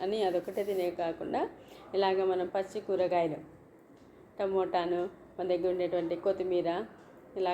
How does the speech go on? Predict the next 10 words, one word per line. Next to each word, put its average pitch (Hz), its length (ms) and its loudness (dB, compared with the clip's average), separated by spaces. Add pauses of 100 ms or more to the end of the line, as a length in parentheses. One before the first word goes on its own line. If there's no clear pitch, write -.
(100)
కడ-, 165 280 0
కాడలతో 180 420 0 (120)
సహా 180 200 -4 (140)
కొత్తిమీర, 170 400 -2 (560)
అలాగే 180 260 0 (100)
చిన్న 185 280 0
పచ్చిమిర్చి 180 540 -2
వేసుకోవచ్చు. 170 580 -4 (880)
ఆ, 175 40 0 (320)
తర్వాత 190 360 2